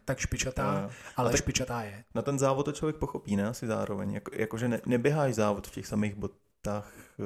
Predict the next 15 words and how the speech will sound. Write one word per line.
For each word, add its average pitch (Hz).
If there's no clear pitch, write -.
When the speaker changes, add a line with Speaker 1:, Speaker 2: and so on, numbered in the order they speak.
Speaker 2:
eh, 101
Speaker 1:
Hele, 139
já, 151
Speaker 2:
ve 120
kterých 117
Speaker 1:
já 127
Speaker 2:
naběháš, 101
naběháváš 101
kiláky, 101
ne? 117
Speaker 1:
Jo, 135
i-, 147
jako 139
já 135
tady 143